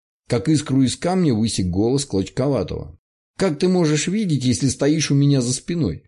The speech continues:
Усмехнулся Малкин, оглянулся и опять напружинил мышцы. «Развяжите!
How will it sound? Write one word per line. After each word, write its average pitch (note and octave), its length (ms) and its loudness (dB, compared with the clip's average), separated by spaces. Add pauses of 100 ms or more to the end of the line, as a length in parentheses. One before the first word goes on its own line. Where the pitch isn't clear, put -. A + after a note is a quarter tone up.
Усмехнулся B2+ 720 0
Малкин, C#3+ 460 0
оглянулся B2 600 0
и G2 80 2
опять A2 400 0
напружинил G2+ 640 0
мышцы. - 480 -2 (720)
«Развяжите! D#3 920 0